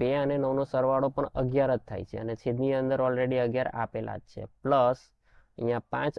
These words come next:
અને આઠ એનો સરવાળો પણ તેર થશે, છેદમાં તેર already આપેલા છે જ. તો શું થઈ જશે? અગિયાર એકુ અગિયાર ને તેર એકુ તેર, બંનેની અંદર એક એક જ આવશે,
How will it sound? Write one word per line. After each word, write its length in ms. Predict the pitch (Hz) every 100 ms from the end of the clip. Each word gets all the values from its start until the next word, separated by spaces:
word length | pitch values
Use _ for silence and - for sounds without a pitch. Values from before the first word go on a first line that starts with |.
| - 135
અને 120 | 143 - 139
આઠ 180 | 123 - - - -
એનો 120 | 127 135
સરવાળો 380 | 127 131 131 131 135
પણ 140 | 131 -
તેર 160 | 147 156
થશે, 320 | 123 - 135 147 - _ - - -
છેદમાં 380 | 120 120 127 120
તેર 180 | 120 139 - _ 113
already 440 | 117 117 113 131 - - 104
આપેલા 460 | 101 110 117 127 - _ _ _
છે 180 | - 107 92
જ. 20 | _ _ _ _ -
તો 60 | 131
શું 140 | 175 165
થઈ 120 | 160 151
જશે? 220 | 151 160 - 120
અગિયાર 440 | 113 139 143 151 - _ _
એકુ 360 | 123 120 - 135 139 - _ -
અગિયાર 400 | 113 113 127 151 185 - _ _ _ _ -
ને 100 | 110 _ -
તેર 260 | 123 143 170 _ _ _
એકુ 260 | 117 - 120 127 - -
તેર, 160 | 123 113 117
બંનેની 420 | 123 131 135 131
અંદર 220 | 127 135 - -
એક 100 | 110 123
એક 80 | 123 139
જ 40 | 135
આવશે, 320 | 135 - 135